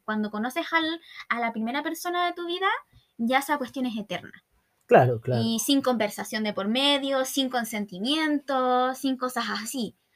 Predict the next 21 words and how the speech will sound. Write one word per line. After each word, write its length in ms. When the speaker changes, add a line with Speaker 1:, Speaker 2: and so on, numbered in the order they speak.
Speaker 1:
Pero 160
yo 100
creo 300
que 160
ya 120
hemos 220
ido 160
avanzando 460
un 80
poquito 340
como 240
sociedad 560
para 200
que 100
estas 220
cosas 340
se 60
estén 280
como, 800
como 280
desnormalizando. 1160